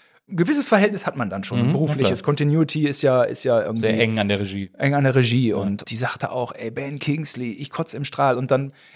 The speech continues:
Speaker 1: Anthony Hopkins, „Ben Kingsley, ich bin, ah, ich bin Sir Ben Kingsley. So,
Speaker 2: <laughs>
Speaker 1: und wo ist mein Fahrer? Und ich sitze allein im Auto.“ Und Anthony Hopkins ist um die Ecke gekommen und hat gesagt, „Hey, I'm Tony.“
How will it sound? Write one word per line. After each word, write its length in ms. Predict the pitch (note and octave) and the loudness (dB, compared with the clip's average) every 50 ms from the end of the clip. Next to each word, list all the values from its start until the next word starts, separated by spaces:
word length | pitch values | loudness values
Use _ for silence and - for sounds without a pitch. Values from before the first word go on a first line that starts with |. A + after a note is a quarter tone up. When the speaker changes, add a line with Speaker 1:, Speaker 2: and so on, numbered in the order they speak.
| - _ | -12 _
Speaker 1:
Anthony 320 | D#3 D#3 - F#3+ F3 E3 | -8 -4 -2 0 2 4
Hopkins, 520 | D#3 F3 G#3+ G#3 - A3 G#3+ G3+ F#3+ - - D3+ | 4 4 4 2 0 -2 -2 -2 -6 -10 -14 -6
„Ben 200 | D3+ D#3+ D#3 D#3+ | 0 0 0 2
Kingsley, 360 | D3 G3 G#3+ A3 - D#3 C3 - - - - | 2 0 0 0 -2 -6 -8 -8 -10 -20 -12
ich 200 | - F3+ F3 - D#3 | -8 -8 -8 -6 -8
bin, 80 | D#3+ - | -10 -10
ah, 40 | D#3+ - - - - F#3+ G#3 - | -12 -16 -18 -10 -6 -6 -6 -4
ich 120 | G3 - - | -6 -8 -8
bin 160 | E3 B2+ G#2 | -10 -8 -6
Sir 520 | - - - - C4+ C#4 C4 G#3 C3+ - - - _ - | -6 -4 0 2 4 4 4 4 0 -2 -6 -14 _ -2
Ben 360 | D3+ A3+ B3 A#3 F#3 C3+ C3 | 0 2 2 2 0 0 -4
Kingsley. 760 | - - - - F3 - D#4 G#3 C#3+ - F#3 G#3 F#3+ D#3 B2 | 2 2 4 4 4 4 4 2 2 4 2 2 2 2 0
So, 120 | A#2 F#3+ G3 | 2 2 4
Speaker 2:
<laughs> 180 | F3 - - | 4 4 2
Speaker 1:
und 280 | F3+ F#3 - B2+ A#2+ - - - | 2 0 2 0 0 0 0 4
wo 120 | F#3 G#3+ | 6 6
ist 100 | G#3+ - | 6 6
mein 100 | F#3+ F#3 F#3 | 2 0 0
Fahrer? 380 | - F#3+ G3 E3+ C3+ B2+ A#2 | 0 0 0 2 2 0 0
Und 120 | C#3+ E3 - | -2 -4 -6
ich 80 | D#3+ | -6
sitze 180 | - G3+ - F#3 | -6 -4 -2 -2
allein 240 | E3 F3 F3+ F3+ E3 | -2 0 -2 -2 -2
im 80 | C#3+ | -4
Auto.“ 300 | B2+ B2+ B2 - B2 A#2 - - - - - - - | -4 -4 -2 -2 -4 -6 -8 -14 -20 -20 -20 -20 -8
Und 180 | - C3+ C3+ C#3 | -4 -4 -2 0
Anthony 520 | C3 D#3 D3 - - - - C#3+ C#3 C3+ B2+ | 0 0 0 -2 -6 -4 -2 0 0 2 2
Hopkins 560 | B2 B2 D3 D3+ - - C#3+ B2+ B2 A2+ A2+ | 4 4 4 2 4 0 -2 -2 -2 -4 -6
ist 100 | A#2 - | -6 -6
um 100 | A#2 B2 | -4 -2
die 80 | B2+ | -4
Ecke 180 | F#2 - A#2 G#2 | -4 -4 -6 -8
gekommen 300 | F#2+ - - G#2+ G2+ G2+ | -8 -8 -8 -8 -6 -6
und 80 | F#2 F2+ | -6 -8
hat 80 | F#2+ | -8
gesagt, 320 | - F#2+ G2+ G#2+ - - - | -6 -6 -6 -6 -4 -4 -2
„Hey, 220 | - - G#2+ G#2 | -2 -2 -2 -4
I'm 140 | G#2+ A#2+ B2 | -6 -6 -6
Tony.“ 540 | - - A3 A#3+ G#3+ - - G2 G2 - - | -6 -6 -6 -4 -4 -8 -8 -12 -14 -16 -20